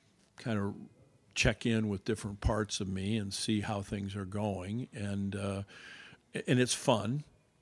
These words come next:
I enjoy it. I enjoy, you know, when I'm able to hit one dead solid perfect, it's, it's wonderful. And I, I get some feels that I say,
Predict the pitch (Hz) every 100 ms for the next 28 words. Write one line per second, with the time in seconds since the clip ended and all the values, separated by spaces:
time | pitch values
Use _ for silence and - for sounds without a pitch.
0 | _ _ - - 110 107 101 110 95 104
1 | 123 113 107 104 113 107 107 107 110 104
2 | 104 104 107 107 107 110 113 101 107 127
3 | 113 104 98 107 101 - 110 101 101 -
4 | - 110 - 110 - 104 101 - 123 104
5 | 98 107 107 98 92 - 101 127 - 104
6 | 101 104 107 - - - 117 131 139 -
7 | 131 113 - 127 123 120 107 104 101 -
8 | - 101